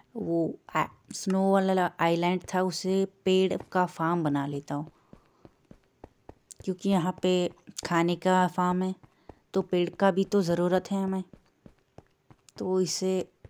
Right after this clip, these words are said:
एक्सपैंड करके यहीं पे पेड़ उगा देता हूँ। पहले ना एक लेयर डर्ट हटा देता हूँ,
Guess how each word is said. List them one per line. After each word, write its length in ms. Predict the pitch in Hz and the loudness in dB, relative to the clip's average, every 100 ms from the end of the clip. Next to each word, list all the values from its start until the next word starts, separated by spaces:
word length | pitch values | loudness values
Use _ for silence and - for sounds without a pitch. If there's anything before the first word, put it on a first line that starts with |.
| _ _ - _ 175 | _ _ -20 _ -6
एक्सपैंड 680 | 175 - _ 165 165 165 - | -6 -10 _ -2 0 -2 -4
करके 460 | 156 156 156 160 | -6 -6 -6 -8
यहीं 1500 | 175 - _ _ - _ _ - _ _ - _ _ 185 180 175 | -8 -12 _ _ -20 _ _ -20 _ _ -20 _ _ -4 -4 -2
पे 160 | 185 | -4
पेड़ 280 | 180 165 156 | -2 -2 0
उगा 240 | 147 151 143 | 0 -2 -2
देता 300 | 151 - 147 | -6 -4 -6
हूँ। 160 | 156 156 - _ _ - _ _ - _ _ - _ _ - _ _ - _ _ - | -6 -10 -20 _ _ -20 _ _ -20 _ _ -20 _ _ -20 _ _ -20 _ _ -4
पहले 640 | 180 185 196 196 196 196 | -2 0 0 2 2 2
ना 380 | 196 208 180 202 - _ _ _ _ _ _ _ _ _ _ _ _ _ _ _ - _ | 0 0 0 -2 -10 _ _ _ _ _ _ _ _ _ _ _ _ _ _ _ -20 _
एक 240 | 190 196 190 | 0 2 0
लेयर 340 | 180 180 180 | 2 2 2
डर्ट 280 | 165 175 170 | 2 0 -2
हटा 280 | 156 151 151 | -4 -2 0
देता 260 | 147 - | -2 -4
हूँ, 140 | 147 | -6